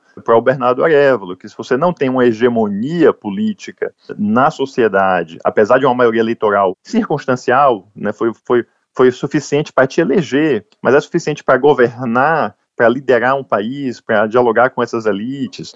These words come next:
ou para enfrentá-las, né? Então, todos esses cálculos precisam ser feitos,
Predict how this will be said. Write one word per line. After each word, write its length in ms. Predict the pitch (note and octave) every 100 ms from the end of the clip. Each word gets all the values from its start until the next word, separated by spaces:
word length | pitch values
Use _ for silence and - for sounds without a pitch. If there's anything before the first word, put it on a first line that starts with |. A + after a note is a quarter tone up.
| -
ou 180 | B2+
para 160 | B2+ A#2+
enfrentá-las, 1040 | A#2+ B2 G#2 G#2+ A#2 D3 C#3 G2+ - - _ _
né? 100 | -
Então, 200 | A2 C3 C3
todos 220 | F3+ F#3+
esses 260 | F#3 F#3+
cálculos 480 | - C3+ D3+ D3 D#3
precisam 400 | - C#3 - B2
ser 220 | B2+ D3
feitos, 440 | C#3+ B2+ C#3 G#3+